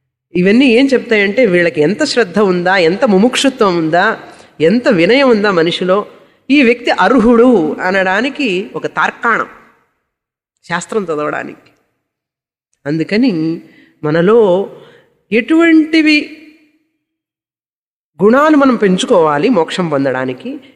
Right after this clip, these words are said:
ఎటువంటివి తీసేయాలి, ఇది సర్వదా చేస్తూనే ఉండాలి.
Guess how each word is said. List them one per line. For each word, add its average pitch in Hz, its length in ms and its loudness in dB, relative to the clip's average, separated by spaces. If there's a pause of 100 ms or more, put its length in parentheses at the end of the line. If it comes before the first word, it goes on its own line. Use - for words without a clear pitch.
ఎటువంటివి 330 600 2
తీసేయాలి, 147 880 0 (1300)
ఇది 165 380 -8 (100)
సర్వదా 180 520 0 (120)
చేస్తూనే 190 500 -2
ఉండాలి. 147 480 -4